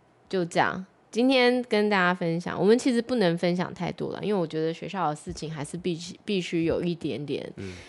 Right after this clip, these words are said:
Speaker 1: 隐私的。那只是我觉得跟大家分享说，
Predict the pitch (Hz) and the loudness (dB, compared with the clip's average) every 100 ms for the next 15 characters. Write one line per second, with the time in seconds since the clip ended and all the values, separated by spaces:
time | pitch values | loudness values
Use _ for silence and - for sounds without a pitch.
0 | - - 208 185 - 226 254 226 175 98 | -8 2 4 4 2 0 2 4 4 4
1 | 190 208 185 180 240 170 170 165 165 160 | 2 0 -2 2 2 4 4 4 4 2
2 | - 202 214 196 214 269 277 262 160 156 | 2 0 0 -4 -2 2 2 2 -2 0
3 | 196 190 190 | 2 4 4